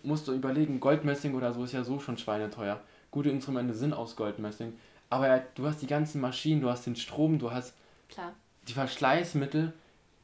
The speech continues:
Speaker 1: das ist alles so schweineteuer, die ganzen Extra-Werkzeuge, die Spezialwerkzeuge. Es gibt eine Firma, außer die China-Männer, die das gut herstellen und die können Preise machen, wie sie wollen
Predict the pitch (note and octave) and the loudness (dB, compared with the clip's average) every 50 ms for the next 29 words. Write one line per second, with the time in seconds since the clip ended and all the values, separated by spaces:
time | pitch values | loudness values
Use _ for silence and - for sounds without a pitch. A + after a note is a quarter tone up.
0 | _ - C3 B2 C#3 C#3+ C3+ - - - - - - D#3 E3 D#3+ D3+ D3+ - - | _ -8 -8 -6 -6 -6 -6 -8 -10 -14 -10 -4 0 2 4 4 2 0 -2 -2
1 | D3 D3+ E3+ E3 E3 - D#3 D#3 D3+ D3+ D3+ D#3 D#3 D#3 D3 C3 B2 B2+ C3+ D3 | 0 0 0 0 0 0 2 4 4 4 4 2 2 2 2 2 2 2 2 0
2 | D3+ D3+ - C3+ B2 - - - - D3+ D3+ - - - C#3+ C3+ B2+ A#2+ A#2+ A#2+ | 0 -2 -2 -4 -6 -6 -6 -4 -2 -2 -2 -2 -4 0 2 2 4 4 2 2
3 | A#2+ - - A#2 A#2 A#2 A2+ A2 - - A2+ G#2 - - C#3 D3+ D#3 C3+ A#2+ A#2+ | 0 -2 -4 -4 -2 -2 -2 -4 -6 -6 -8 -6 -2 0 2 2 2 2 0 -2
4 | - C3 B2 C3 C#3 C#3 - - D3 - - - - C3 E3 F#3+ G3+ G3+ G3 F#3 | -2 -2 -2 0 -2 -4 -4 -4 -4 -4 -6 -6 -2 2 2 4 4 4 4 2
5 | F3+ - - F#3 F#3 F3 D#3+ D#3+ F3 F#3 - - - _ _ _ _ _ _ _ | 0 0 0 2 2 2 2 2 0 -2 -6 -14 -20 _ _ _ _ _ _ _
6 | _ _ _ _ _ - B2+ B2+ B2+ A#2+ G#2 G#2 G#2 - - C#3 C#3 C3+ C3 C3 | _ _ _ _ _ 6 6 6 6 2 -2 -2 -2 0 0 2 2 2 2 2
7 | C3 B2+ B2+ C3 C3 - - _ _ _ _ _ _ _ _ - C3+ A#2+ C3+ C#3+ | 2 2 2 0 -2 -6 -16 _ _ _ _ _ _ _ _ -12 -8 -4 0 0
8 | C3 C3+ C3+ - - D3 D#3 D3+ - B2+ C#3+ C#3 C#3+ C#3+ - - A#2+ A#2+ B2 C3+ | 2 0 0 -2 0 4 4 4 4 6 4 4 4 4 0 -2 -2 0 0 -2
9 | C3+ D3 D#3 - _ _ _ _ _ _ _ _ _ _ _ - C3+ B2 C#3+ C3 | -4 -6 -12 -16 _ _ _ _ _ _ _ _ _ _ _ -6 -4 -4 -4 -2
10 | - D3+ D3 C#3+ - C#3 D3 D#3+ E3 D#3+ E3 E3 D#3+ D#3 C#3+ D3 C#3+ B2+ B2 A#2 | 0 0 0 0 0 0 0 2 2 2 0 0 2 0 0 0 0 0 0 0
11 | B2 C#3 D3 C3+ A#2 G#2+ G#2+ - | 2 2 2 2 0 -2 -6 -10